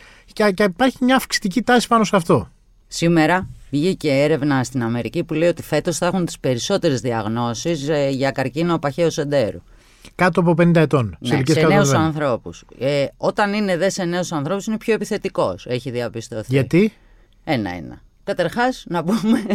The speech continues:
Speaker 2: <laughs> λίγο να μιλήσουμε για τον καρκίνο,
Speaker 1: Ναι.
Speaker 2: για να γίνει λίγο πιο κατανοητό τι εννοούμε όταν λέμε παράγοντας κινδύνου. Γιατί εκεί επικεντρώνεται τελικά όλη η ουσία. Ε,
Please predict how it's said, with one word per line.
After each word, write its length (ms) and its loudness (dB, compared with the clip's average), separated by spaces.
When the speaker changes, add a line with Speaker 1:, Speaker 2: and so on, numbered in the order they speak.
Speaker 2:
<laughs> 140 -20
λίγο 180 2
να 100 0
μιλήσουμε 440 -2
για 120 -2
τον 80 -4
καρκίνο, 460 0
Speaker 1:
Ναι. 120 2
Speaker 2:
για 160 -2
να 80 0
γίνει 200 -2
λίγο 220 -4
πιο 140 -6
κατανοητό 760 -4
τι 100 0
εννοούμε 300 0
όταν 180 -2
λέμε 180 -2
παράγοντας 420 0
κινδύνου. 560 -2
Γιατί 220 -4
εκεί 120 -2
επικεντρώνεται 600 -2
τελικά 680 -2
όλη 240 -4
η 140 -6
ουσία. 440 -8
Ε, 360 0